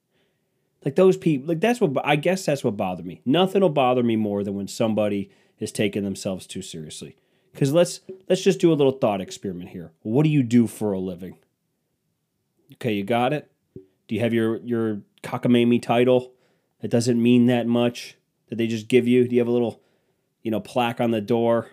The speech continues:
with your name on it? And it's in gold lettering surrounded by black outline. Do you have an email? Do you have an email signature on your job, huh? Do you think you're important?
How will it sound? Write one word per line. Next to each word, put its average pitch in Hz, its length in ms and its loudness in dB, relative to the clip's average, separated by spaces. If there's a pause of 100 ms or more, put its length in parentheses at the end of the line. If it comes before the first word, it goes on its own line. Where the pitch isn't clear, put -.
(120)
with 107 120 -8
your 107 100 -2
name 113 380 0
on 110 200 -2
it? 110 200 -6 (1300)
And 98 100 -10
it's 95 140 -8
in 101 100 -2
gold 104 340 0
lettering 101 340 -2
surrounded 101 240 -6
by 98 120 -2
black 95 440 -6
outline. 95 560 -8 (1800)
Do - 80 -8
you 101 40 -2
have 95 80 -4
an 101 80 -2
email? 107 600 0
Do - 80 -8
you - 20 -2
have 101 60 -2
an 104 60 -2
email 113 320 0
signature 117 640 0
on 113 140 -2
your 113 80 -2
job, 107 480 0
huh? 113 240 -2 (1400)
Do 95 60 -12
you 92 80 -6
think 101 220 -4
you're 101 80 0
important? 104 560 -4